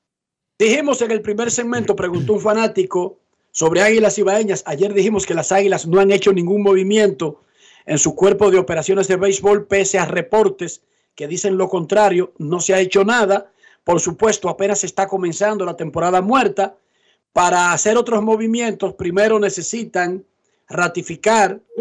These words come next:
todo su, su organigrama de operaciones. La agencia libre no ha arrancado. Ellos no han hecho nada, absolutamente nada. Sobre el Licey reportamos que el dirigente Gilbert Gómez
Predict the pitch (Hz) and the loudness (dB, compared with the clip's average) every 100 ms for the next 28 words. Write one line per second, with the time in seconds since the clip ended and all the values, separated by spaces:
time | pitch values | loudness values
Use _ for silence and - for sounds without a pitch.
0 | 659 - _ _ _ _ _ _ 170 196 | -6 -6 _ _ _ _ _ _ 0 2
1 | 202 202 202 185 175 160 151 143 165 170 | 2 2 2 4 4 0 -6 -8 -6 -6
2 | 165 165 160 156 214 240 196 180 170 170 | -4 -4 -4 0 2 2 2 -2 -4 -8
3 | 170 160 262 277 214 208 - _ _ 170 | -6 -4 0 0 0 -2 -4 _ _ -4
4 | 165 214 214 196 214 202 185 202 190 196 | -2 0 0 2 2 2 4 4 4 0
5 | 190 262 262 214 220 - _ _ _ 190 | -2 2 2 2 -2 -6 _ _ _ -2
6 | 233 202 214 214 214 202 214 - 170 196 | 0 0 0 0 -2 -2 -4 -6 -2 0
7 | 196 180 165 175 185 202 185 190 185 160 | 2 0 -6 -6 -4 -2 -2 -2 -4 -8
8 | 147 156 135 117 _ _ _ _ _ - | -6 -6 -6 -12 _ _ _ _ _ -2
9 | 190 196 185 185 - 247 202 202 220 202 | 2 4 4 2 0 0 2 0 0 0
10 | 214 185 208 208 185 170 165 160 131 226 | 2 2 0 -6 -6 -4 -4 -6 -4 -4
11 | 214 170 160 240 214 214 196 202 160 156 | -2 -4 -2 -2 2 2 4 2 0 -8